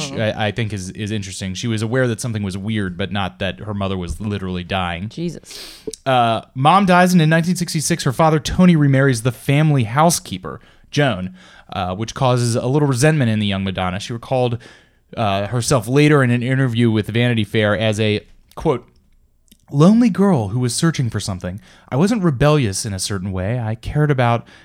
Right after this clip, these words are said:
Speaker 2: being good at something. I didn't shave my underarms and I didn't wear makeup like normal girls do, but I studied and I got good grades.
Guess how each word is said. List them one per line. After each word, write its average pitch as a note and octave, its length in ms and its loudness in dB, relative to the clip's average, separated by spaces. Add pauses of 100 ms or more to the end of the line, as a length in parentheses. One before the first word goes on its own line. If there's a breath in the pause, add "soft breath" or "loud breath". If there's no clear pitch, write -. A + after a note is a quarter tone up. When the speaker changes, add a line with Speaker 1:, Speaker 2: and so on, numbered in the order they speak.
(140 loud breath)
Speaker 2:
being A2 300 0
good C3 180 2
at G#2 140 -4
something. F#2+ 560 -10
I A2 80 -8
didn't B2+ 220 -2
shave B2+ 320 0
my B2 160 2
underarms A#2+ 520 0
and B2 60 -2
I G#2+ 60 0
didn't A#2+ 240 -2
wear A#2+ 120 0
makeup A#2 380 0
like G#2 140 -4
normal B2 280 0
girls F2+ 320 -6
do, - 280 -10
but A2 100 -4
I A2+ 80 -2
studied C3+ 420 0
and G#2 120 0
I G#2 60 -2
got G#2 240 -2
good G#2 140 -4
grades. - 600 -6